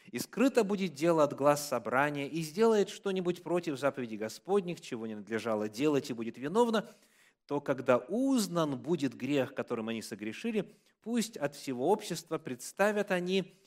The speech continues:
из крупного скота тельца в жертву за грех, и приведут его пред скинию собрания, и возложат старейшины общества руки свои на голову тельца пред Господом, и заколют тельца пред Господом, и внесёт священник помазанной крови тельца в скинию собрания,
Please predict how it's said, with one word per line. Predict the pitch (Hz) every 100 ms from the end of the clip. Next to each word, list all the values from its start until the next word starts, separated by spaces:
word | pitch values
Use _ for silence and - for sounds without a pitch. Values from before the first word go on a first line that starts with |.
| -
из | -
крупного | - 190 - 143 131 131
скота | - 123 - 170
тельца | 170 160 147 - - 135 107
в |
жертву | 101 110 104 104
за | 92 117
грех, | 180 240 - - _ _ _ -
и | 208 226
приведут | 202 175 165 160 170
его | 151 135 139
пред | 139 120
скинию | - - 117 110 104
собрания, | 127 123 214 220 208 190 - - _
и | -
возложат | 135 151 226 214 208
старейшины | - 175 185 185 180 170
общества | 170 - - 135
руки | 156 156 147
свои | - 120 120
на | 120
голову | 113 135 120
тельца | 113 113 - 117
пред | 117 117
Господом, | 202 208 165 156
и | 151 160
заколют | 151 147 - 208 151 -
тельца | 113 - 104
пред | 117 113
Господом, | 175 180 131 127 120 _ _ -
и | 120
внесёт | 117 113 - 233 233
священник | 196 180 - 190 190 -
помазанной | 165 160 156 147 139
крови | 139 143 139 135
тельца | 131 117 - 127
в | -
скинию | - 117 110
собрания, | - 107 120 202 220 208